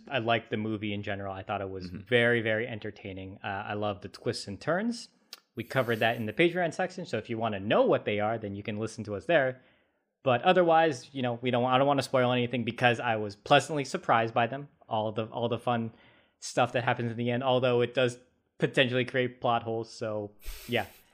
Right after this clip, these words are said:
Speaker 1: take that as you will. Uh, I, I agree with you with the choreography. It's not the kind of choreography I like,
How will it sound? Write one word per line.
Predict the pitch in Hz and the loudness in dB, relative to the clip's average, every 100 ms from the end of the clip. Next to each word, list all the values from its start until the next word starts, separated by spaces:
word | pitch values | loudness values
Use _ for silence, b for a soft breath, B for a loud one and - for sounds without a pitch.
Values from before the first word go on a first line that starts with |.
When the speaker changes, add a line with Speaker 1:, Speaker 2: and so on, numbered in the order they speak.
| _ | _
Speaker 1:
take | - 143 | 2 2
that | 143 131 | 4 0
as | 131 117 | 0 -2
you | 123 | -4
will. | 110 104 104 b b b b b b - | -4 -4 -8 b b b b b b -6
Uh, | 123 110 104 117 _ _ _ _ _ - | -4 -2 -4 -8 _ _ _ _ _ 0
I, | 165 | 2
I | 156 151 | 6 6
agree | 139 139 147 | 6 4 2
with | 143 | 2
you | 151 147 | 2 0
with | 131 127 | 0 -2
the | |
choreography. | 120 131 123 123 120 131 | 0 2 2 2 0 -4
It's | 123 - | -4 -2
not | 139 131 | 0 -2
the | 139 | -2
kind | - 127 | -4 -4
of | 120 | -2
choreography | 135 120 113 110 117 | -2 -2 -2 -4 -4
I | 104 | -4
like, | 101 110 170 - | -2 -2 -4 -8